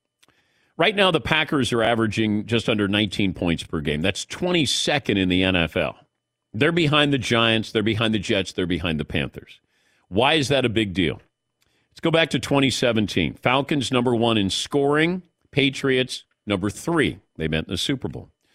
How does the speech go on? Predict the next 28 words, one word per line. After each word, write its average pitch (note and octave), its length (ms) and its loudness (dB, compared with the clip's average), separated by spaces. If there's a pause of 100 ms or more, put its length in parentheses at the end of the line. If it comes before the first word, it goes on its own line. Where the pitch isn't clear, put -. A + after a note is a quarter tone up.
(220)
Twenty E3+ 340 2
eighteen, F3 400 0
Eagles F#3 440 0
number E3+ 200 0
one D#3 200 2
scoring A#2 340 0
offense, C3 640 0
Patriots C#3+ 540 -2
tied D#3 260 0
for F3 120 -2
second, - 480 -2 (160)
met F2+ 180 0
in - 40 -12
the G#2 80 -4
Super - 300 -6
Bowl. - 220 -14 (1000)
Twenty G#3 280 4
nineteen, G#3 840 2 (200)
Rams F#3+ 560 2
number F3 220 0
two B3 280 -2
scoring C#3+ 400 2
offense, A#2+ 520 2
Patriots E3 760 -2
number C#3+ 320 -2
four. F#3+ 720 -2 (800)
Twenty E3+ 340 0
twenty, G#3+ 640 0